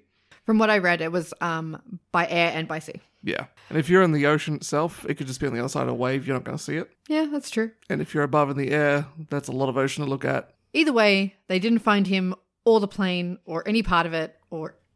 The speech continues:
Speaker 1: anything like that.
Speaker 2: 'Cause the aliens took him into space.
Speaker 1: <laughs> There is, there is, look, this, this way. Uh, <laughs> this, uh, so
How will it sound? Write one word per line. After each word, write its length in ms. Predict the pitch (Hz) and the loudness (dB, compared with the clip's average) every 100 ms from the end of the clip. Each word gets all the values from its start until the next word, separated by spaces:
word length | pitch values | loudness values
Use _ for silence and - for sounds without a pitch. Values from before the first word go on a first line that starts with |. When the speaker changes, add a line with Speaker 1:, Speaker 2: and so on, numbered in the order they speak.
| - | 0
Speaker 1:
anything 300 | 214 196 147 | 0 0 -8
like 140 | 151 - | -14 -16
that. 180 | - | -16
Speaker 2:
'Cause 140 | - - | -16 -14
the 120 | - - | -12 -4
aliens 500 | 156 175 147 - - | 2 2 0 -8 -12
took 160 | - - | -14 -12
him 100 | 143 | -12
into 160 | - | -12
space. 640 | - - 294 165 220 - 254 - - | -8 0 2 4 4 4 0 0 -4
Speaker 1:
<laughs> 260 | 196 _ - | -6 _ -14
There 100 | 277 | -8
is, 380 | 381 392 - _ _ _ _ - | -8 -10 -16 _ _ _ _ -14
there 120 | 262 | -12
is, 320 | 302 - - 269 | -12 -16 -20 -16
look, 180 | 240 240 208 | -14 -14 -14
this, 160 | 202 _ | -16 _
this 160 | 220 - | -16 -16
way. 100 | - - - 226 | -18 -18 2 6
Uh, 300 | 233 233 320 - 427 - 392 - | 10 10 10 8 6 6 -2 -2
<laughs> 400 | 508 480 349 - | -8 -8 -8 -12
this, 180 | - - | -12 0
uh, 280 | 247 240 | 4 4
so 300 | 233 254 240 | 4 4 4